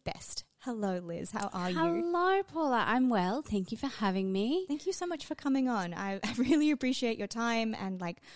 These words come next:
Speaker 1: all of the experience and knowledge that you're bringing, so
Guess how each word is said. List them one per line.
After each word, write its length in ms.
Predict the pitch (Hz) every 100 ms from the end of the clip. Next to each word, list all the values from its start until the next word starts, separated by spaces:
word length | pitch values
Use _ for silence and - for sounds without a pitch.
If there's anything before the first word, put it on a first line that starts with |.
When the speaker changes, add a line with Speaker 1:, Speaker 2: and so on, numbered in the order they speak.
| -
Speaker 1:
all 200 | 262 269
of 120 | 247
the 240 | 214 214 -
experience 720 | 202 - 214 196 185 175 -
and 260 | 180 180 185
knowledge 360 | 196 185 175
that 160 | 180 -
you're 100 | 214
bringing, 360 | - 196 190 190
so 200 | 247